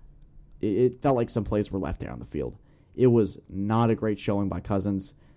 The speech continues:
I think that it was a game, if you're looking back and looking, decide, do we re-sign him? Do we give him more money? It's one of these games right here, the primetime games,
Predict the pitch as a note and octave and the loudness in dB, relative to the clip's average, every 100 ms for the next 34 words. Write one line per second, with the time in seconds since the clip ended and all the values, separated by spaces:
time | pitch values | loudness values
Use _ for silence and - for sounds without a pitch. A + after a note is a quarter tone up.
0 | - - - A2 A2+ A2+ G2 G2 D#2+ - | -20 -20 -4 -2 0 -2 -2 -4 -4 -2
1 | A2+ A2 G#2+ G2 G#2+ G#2 F#2+ A2 G#2+ G2 | 0 2 0 0 0 0 -2 -2 0 0
2 | G#2 F#2+ F#2+ G2 - E2+ E2 G2 G#2+ G2 | -2 0 0 0 -4 -10 -8 -8 -6 -4
3 | G2 - F#2+ - - - - G2+ F2+ - | -2 0 0 -2 -8 -16 -14 -12 -8 -2
4 | A#2 A2 G2+ F#2+ A2 B2 B2 A#2 G2 G2 | 2 2 2 2 4 4 4 4 2 2
5 | A2 A2 G#2 G2+ A2+ A#2 - - F2+ - | 2 2 0 2 2 0 -2 -10 -6 0
6 | A#2 B2 A#2 G#2+ A2+ G#2+ G#2 G2 - G#2 | 4 6 4 4 2 0 0 -2 0 -2
7 | G#2 - - A2 A2+ A2 G#2 G#2 G#2+ G#2+ | -2 -2 0 2 2 2 0 2 2 2
8 | G2+ | -2